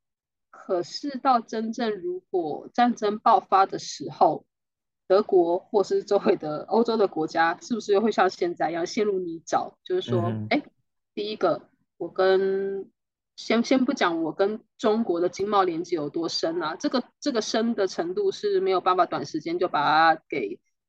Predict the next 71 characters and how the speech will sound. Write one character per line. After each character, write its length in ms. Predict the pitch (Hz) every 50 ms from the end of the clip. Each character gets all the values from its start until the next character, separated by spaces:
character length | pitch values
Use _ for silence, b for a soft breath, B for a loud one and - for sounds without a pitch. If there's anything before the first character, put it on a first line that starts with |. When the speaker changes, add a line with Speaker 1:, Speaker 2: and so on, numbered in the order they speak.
| _ -
Speaker 1:
切 260 | - - - 190 185
开 240 | - - 175 175 165
来、 160 | 156 - -
区 220 | 143 - - 180 175
隔 140 | - 147
开 200 | 131 - - 160
来 140 | 156 - - -
的。 180 | - - - _ B B B B B B
就 120 | B - 269
算 180 | 254 294 -
美 160 | - 226 - -
国 140 | - 170
施 200 | 175 - - 208
加 200 | - - 180 185
压 220 | 185 180 170 175 170
力 160 | 175 180 165
啊， 220 | - - 160 202 - _ _
这 80 | - 208
个 100 | 208 196
施 160 | - - 214
加 140 | - 214 202
压 180 | 202 196 196
力 140 | 202 220 208
也 100 | 175 147
不 120 | - - 170
是 100 | 185 185
三 180 | - 196 190
两 140 | 185 156 147
天 120 | 151 165
就 100 | 165 180
能 120 | 170 160 160
够 100 | 175 170
达 180 | - 160 147
成 180 | 147 - 156 143
的 60 | 147
结 200 | - - 135 151
果。 260 | - - - - 196 _ _ _ _ _ _ _ _ _ _ _ -
那 100 | 233 226
再 180 | 233 240 220
来 100 | 190 180
就 100 | 180 185
是 180 | - - - -
这 160 | - - 320
些 420 | 302 - - 320 320 330 311 - - _ _ _ _ _ _ -
遥 200 | 214 208 247 320
远 100 | 294 202
的 80 | 185
国 200 | 175 - 185 185
家 200 | - 220 208 220
的 100 | 214 190
切 260 | 196 - - 285 233
身 240 | 208 - 214 214 226
感 160 | 220 175 156
到 140 | 175 185 190
底 80 | 180 185
有 120 | 151 -
多 220 | - - - - -
重， 260 | - - 143 131 -
这 100 | - 220
是 140 | - - -
第 180 | - - 208
二 80 | 196 185
个 120 | - 160
问 180 | 160 170 170 160
题， 60 | 160
就 100 | - 190
是 200 | - - 220 202
台 200 | - - 185 180
海 240 | - - 202 156 -
发 180 | - 175 170
生 440 | 170 - - - 233 339 339 339 392